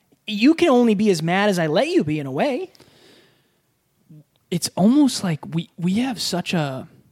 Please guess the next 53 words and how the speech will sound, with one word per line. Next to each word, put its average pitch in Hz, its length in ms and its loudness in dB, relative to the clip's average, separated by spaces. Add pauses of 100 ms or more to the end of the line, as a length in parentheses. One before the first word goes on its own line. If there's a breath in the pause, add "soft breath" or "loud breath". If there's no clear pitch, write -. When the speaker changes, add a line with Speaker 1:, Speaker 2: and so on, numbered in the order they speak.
(240)
Speaker 2:
it's, - 160 -4
it 190 100 -4
wasn't 233 260 2
always 170 200 2
like 226 240 -4
this - 160 -8
for - 160 -12
us. - 200 -14
We 190 80 4
Speaker 1:
No, 214 60 4
Speaker 2:
used 156 120 0
Speaker 1:
no, 202 80 2
Speaker 2:
to 196 60 2
say 220 160 2
Speaker 1:
no. 226 40 0
Speaker 2:
"fail 175 260 0
forward" 160 380 -2
all 202 100 0
the 208 100 -12
time, 220 280 -4
and 139 60 -6
I 139 60 -8
think 233 240 -2
why 180 240 -2
we 160 120 0
were 117 100 -6
saying 165 340 -4
that 196 140 -4
is 151 100 -6
because 143 260 -10
we 143 100 -6
weren't 160 240 -8
really 135 240 -6
good 156 260 0
at 151 100 -2
it - 100 -12
yet. - 300 -12 (200)
Speaker 1:
Probably. 175 260 -4
Speaker 2:
Like, 160 220 -2
we, 175 160 -4
we 185 140 0
used 190 260 0
to 175 40 -4
get 156 160 -2
very 156 160 -2
upset - 520 -6
and 139 120 -10
emotional 139 540 -6
when 110 140 -10
things 139 200 -10
would 131 120 -12
go 120 100 -8
wrong. 123 400 -6